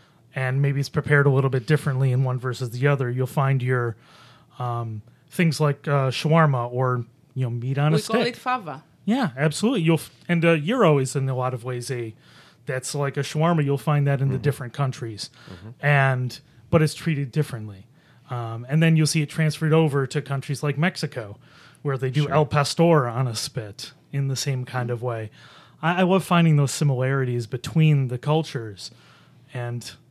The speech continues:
Speaker 1: you know, I, that's, that's the part that makes me interested. You know, you see everybody's, we all do things similarly,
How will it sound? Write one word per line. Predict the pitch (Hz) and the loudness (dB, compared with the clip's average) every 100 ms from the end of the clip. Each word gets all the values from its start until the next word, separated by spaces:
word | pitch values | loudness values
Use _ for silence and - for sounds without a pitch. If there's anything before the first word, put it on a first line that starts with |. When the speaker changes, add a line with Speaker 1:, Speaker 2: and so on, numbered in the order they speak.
| _ _ | _ _
Speaker 1:
you | 156 | -4
know, | 127 | -4
I, | 123 | -2
that's, | 131 151 147 | 0 0 0
that's | 160 180 175 | 2 2 4
the | 170 | 4
part | 170 151 | 2 4
that | 147 | 2
makes | 143 - | 0 2
me | 151 160 | 2 4
interested. | 135 135 117 90 127 117 | 2 -4 -8 -10 -8 -2
You | 139 | -2
know, | |
you | 135 | -2
see | 135 214 | -2 -2
everybody's, | 185 220 202 202 175 143 - _ _ _ | 0 0 2 2 2 -2 -10 _ _ _
we | 180 | 0
all | 214 | 0
do | 165 160 190 | 2 0 0
things | - 123 123 | -4 -8 -8
similarly, | 110 - 190 175 139 117 110 104 107 | -8 0 2 4 0 -2 -6 -10 -14